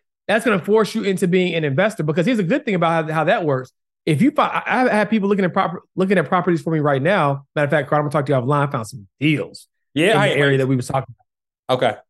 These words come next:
Speaker 1: Like some deals, like, like fourplexes, less than a million. Yeah. Yeah.
Speaker 2: Okay. H-,
Speaker 1: But
Speaker 2: how much
Speaker 1: anyways.
Speaker 2: boy?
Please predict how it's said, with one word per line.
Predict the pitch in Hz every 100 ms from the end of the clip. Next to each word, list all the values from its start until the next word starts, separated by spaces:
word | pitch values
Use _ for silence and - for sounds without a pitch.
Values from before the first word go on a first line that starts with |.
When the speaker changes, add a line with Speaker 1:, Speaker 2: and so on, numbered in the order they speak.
| -
Speaker 1:
Like | 139 127 -
some | - 120
deals, | 143 131 -
like, | 139 120 - 127
like | 123 117 -
fourplexes, | 165 165 156 143 151 131
less | 139 151
than | 151 135
a |
million. | 131 120 90 - _ _ _ _ _ _
Yeah. | 120 - - _ _ _ _ _ -
Yeah. | -
Speaker 2:
Okay. | - 202 147
H-, | 131
Speaker 1:
But | 156
Speaker 2:
how | 170
much | 190 196
Speaker 1:
anyways. | - -
Speaker 2:
boy? | 175 104